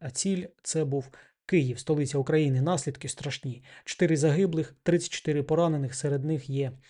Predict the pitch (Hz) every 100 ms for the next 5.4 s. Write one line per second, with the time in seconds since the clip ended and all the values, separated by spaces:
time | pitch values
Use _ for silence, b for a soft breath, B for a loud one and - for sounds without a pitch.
0 | b b 127 139 123 - B B B B
1 | 185 185 170 - 143 139 147 151 151 -
2 | 196 175 160 147 - 147 151 147 143 160
3 | 143 139 139 143 135 156 - - - -
4 | 139 139 165 - - 160 156 147 147 196
5 | 190 - 156